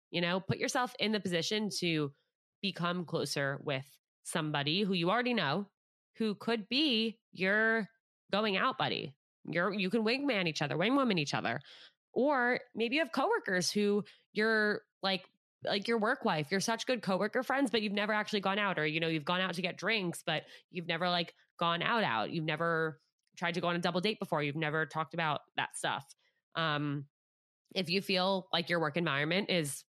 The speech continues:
com-, is one where you feel comfortable doing that, this person could be the best wingman ever. This person could be the best night out, going to random bars, talking to random guys person ever. And I think that's really,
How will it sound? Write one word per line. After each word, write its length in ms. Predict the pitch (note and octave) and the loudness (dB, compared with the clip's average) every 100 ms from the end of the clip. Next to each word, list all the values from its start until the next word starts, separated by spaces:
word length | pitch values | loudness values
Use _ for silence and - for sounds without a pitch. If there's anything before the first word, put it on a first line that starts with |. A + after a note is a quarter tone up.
| _ | _
com-, 180 | F3 C#3 - | -4 -4 -4
is 160 | E3+ D3 | -4 0
one 200 | D3 D3 | 0 2
where 100 | D3+ | 0
you 120 | C#3 | 0
feel 140 | D#3+ | 0
comfortable 280 | D3+ C3+ D3 | -2 -4 -4
doing 260 | C#3+ G3 G#3 | 0 0 0
that, 220 | D#3+ F3 _ _ _ _ _ _ _ _ _ _ _ _ | -2 -4 _ _ _ _ _ _ _ _ _ _ _ _
this 180 | - A3 | -4 -2
person 360 | - C#4 C#4 A3+ | 0 -2 0 -4
could 260 | - A3+ | 0 -2
be 340 | G3 A#3 A3+ A3 | 0 0 0 -2
the 80 | G3 | -2
best 200 | G3+ - | -2 0
wingman 300 | G3 F#3+ F3 | 0 2 0
ever. 180 | E3 C#3 | 0 -2
This 120 | D3 | -2
person 280 | G#3+ G#3+ G#3+ | -2 -2 0
could 80 | |
be 60 | G#3+ | 0
the 80 | F#3+ | 0
best 400 | E3 F3 - - | 0 0 -2 -2
night 320 | F3+ E3 F3+ | 0 2 2
out, 360 | - D#3 F3+ - - _ _ - | 2 2 0 -2 -12 _ _ 0
going 320 | F3+ F3+ F#3 | 2 2 0
to 80 | - | 0
random 260 | F3+ F3+ E3 | 0 0 2
bars, 360 | D3+ D#3 D3 | 2 2 0
talking 220 | D#3+ E3 E3 | -2 0 2
to 40 | |
random 240 | D#3 D3+ | 2 2
guys 240 | C#3+ C#3 D3 | 2 0 -2
person 360 | F3 E3+ F3 - | -4 -4 -4 -6
ever. 340 | C3+ - - _ _ _ _ - | -8 -8 -10 _ _ _ _ -4
And 560 | F3+ F3 F3 E3+ F3 - - | 0 2 2 0 -2 -2 -2
I 100 | E3+ | -2
think 320 | - G3 G3+ | 0 -2 0
that's 240 | G3 - D3+ D3+ | -2 -2 -6 -8
really, 640 | E3+ E3 D#3 E3 E3+ F3 E3 | -4 -2 0 0 0 -2 -4